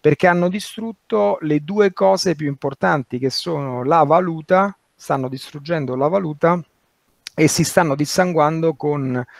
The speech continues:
guerre assolutamente inutili che impongono dei prezzi altissimi alla nazione per nessun, per nessun vantaggio. Eh, infatti su questo è straordinario che nessuno noti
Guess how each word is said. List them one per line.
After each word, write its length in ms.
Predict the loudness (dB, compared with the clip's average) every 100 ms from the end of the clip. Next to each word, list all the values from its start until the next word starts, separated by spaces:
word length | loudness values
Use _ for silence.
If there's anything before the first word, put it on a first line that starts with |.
| -20 _
guerre 580 | -10 4 6 8 4 0 0
assolutamente 680 | -2 -2 -4 -4 -2 -4
inutili 340 | -4 -4 -4 -2
che 100 | -2
impongono 460 | -2 -2 -2 -2
dei 140 | -2 0
prezzi 280 | 0 0 -2
altissimi 460 | -2 -6 -6 -4
alla 120 | -2 0
nazione 420 | -2 -2 0 0
per 140 | 0
nessun, 500 | -2 -6 -8 -10 -8
per 280 | -8 -8 -6
nessun 240 | -6 -6
vantaggio. 720 | -8 -8 -2 0 0 -2 -10 -12 _ _ _ _ _ _
Eh, 560 | -8 -4 -2 -2 -2 -4 -10 _
infatti 320 | -8 0 0 0
su 140 | -2
questo 340 | 0 0 2
è 60 | -2
straordinario 1040 | 0 2 4 4 2 -2 0 2 2 0 -2
che 100 | -4
nessuno 460 | -6 -10 -10 -6
noti 560 | -4 -2 -4 -4 -6